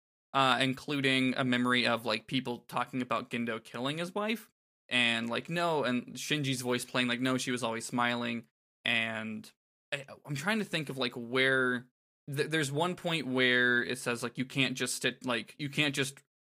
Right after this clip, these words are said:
think over the good times and stitch them together and call it a, a good existence." You know, actual Shinji is like, "Yeah, like, yes, I can. Everyone does this. This is all I, like, I found something that makes me happy. Just let that be enough." And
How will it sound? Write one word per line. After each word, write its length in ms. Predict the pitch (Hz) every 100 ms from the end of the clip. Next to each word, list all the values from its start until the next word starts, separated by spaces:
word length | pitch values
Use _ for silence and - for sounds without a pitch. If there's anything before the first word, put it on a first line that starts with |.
| -
think 360 | - 147 135
over 400 | 127 131 127 127
the 160 | 123 120
good 260 | 120 120 120
times 520 | 131 123 117 120 -
and 120 | 123
stitch 300 | - 131 -
them 120 | 123
together 440 | 120 117 113 117 117
and 100 | 117
call 300 | 117 113 113
it 80 |
a, 160 | 107 -
a 60 | 117
good 180 | 120
existence." 720 | 113 127 120 - 117 107 - - _ _ _ _ _
You 80 | 131
know, 120 | 123
actual 440 | 110 117 - 120 117
Shinji 480 | - 120 117 117 113
is 180 | 113
like, 640 | 117 113 113 110 - - - _ _ _ _
"Yeah, 600 | 143 131 135 139 139 143 135
like, 260 | 135 127
yes, 200 | 147 139
I 80 | 143
can. 360 | 139 147 139 135
Everyone 420 | 131 135 135 131
does 240 | 127 120
this. 300 | 127 123 120
This 140 | - 127
is 100 | 123
all 180 | 120 120
I, 80 | 120
like, 260 | 117 113
I 80 | 120
found 300 | - 123 123
something 320 | - 123 120
that 120 | 120
makes 220 | 120 113 120
me 80 |
happy. 320 | 127 117 - 113
Just 180 | 113
let 220 | 117 110 - _
that 240 | 131 117 -
be 140 | 120
enough." 500 | 104 113 110 110 - _ _ _
And 640 | 123 117 107 107 110 110